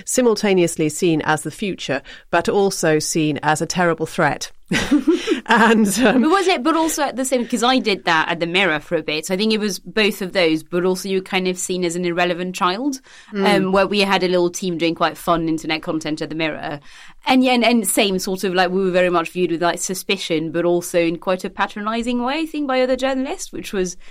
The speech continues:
Speaker 2: an interesting mix. And again, that was, what, nine, nine, ten years ago.
Speaker 1: Yeah, and, um, of course now everything is so integrated, and rightly so, that I don't think you have that dynamic, which is, which is a good thing, but probably makes it even more <laughs> difficult to get into that organisation than it, than it ever was.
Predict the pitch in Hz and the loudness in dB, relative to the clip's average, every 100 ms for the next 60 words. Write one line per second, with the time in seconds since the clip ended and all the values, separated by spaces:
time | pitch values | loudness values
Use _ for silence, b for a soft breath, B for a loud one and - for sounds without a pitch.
0 | b - 494 466 427 370 349 330 214 - | b -6 -4 -4 -6 -4 0 2 0 0
1 | 208 190 180 160 160 160 147 - 165 160 | -2 0 0 0 -2 -4 -4 -4 -2 -2
2 | 156 - 165 151 160 156 156 151 - - | -2 -4 -2 -2 -2 -2 -2 -4 -10 -14
3 | 143 - - B B B 220 190 160 - | -16 -18 -18 B B B 2 2 2 2
4 | 175 170 170 - 185 175 165 - 170 175 | 2 4 2 2 2 2 0 0 2 4
5 | 175 143 139 156 - - 175 170 185 160 | 4 2 0 -2 -8 -4 0 0 0 0
6 | 151 156 143 190 208 156 147 - 143 - | 0 -2 0 0 0 0 -2 0 0 0
7 | 165 160 160 - 147 185 160 143 151 165 | 2 2 2 -2 -2 0 0 2 0 0
8 | 165 - 160 151 160 175 - - 127 135 | -2 -4 -6 -4 -6 -6 -8 -10 -8 -8
9 | 131 - - - - 151 143 - 196 160 | -8 -10 -10 -12 -8 -8 -6 -4 -2 -2
10 | 160 226 226 - 131 135 - 175 170 160 | 2 2 2 -2 -2 -2 -4 -2 -2 0
11 | 151 151 151 - 151 - 170 160 196 185 | 0 -2 -2 -2 -2 0 0 2 4 4
12 | 190 160 190 - 165 - 160 160 - 165 | 2 2 0 0 -2 -2 -2 -2 0 0
13 | 147 135 175 147 180 156 - 226 220 165 | 0 0 -2 -2 -2 -2 0 2 4 4
14 | 208 240 196 185 175 147 147 147 - 160 | 4 4 4 4 2 0 0 -2 0 0
15 | 160 156 160 160 156 139 | 2 0 -2 0 -2 -4